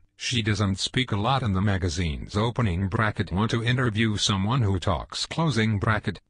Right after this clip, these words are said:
"You can speak to me for hours and I talk. Some people are more quiet." Ivana also worries about her daughter Ivanka,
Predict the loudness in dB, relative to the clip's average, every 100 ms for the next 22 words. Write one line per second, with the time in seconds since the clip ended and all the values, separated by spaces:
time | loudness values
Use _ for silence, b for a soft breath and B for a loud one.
0 | -2 0 2 2 0 0 -2 0 0 2
1 | 0 0 -2 0 2 2 2 2 2 0
2 | 0 0 -2 -10 _ _ -4 -2 -2 -2
3 | -2 0 2 2 4 2 0 0 0 0
4 | -2 _ _ _ _ _ _ _ _ -4
5 | 0 2 2 2 2 2 2 0 0 0
6 | 2 2 0 0 0 0 -2 -2 0 2
7 | 2 2 2 2 2 0 -2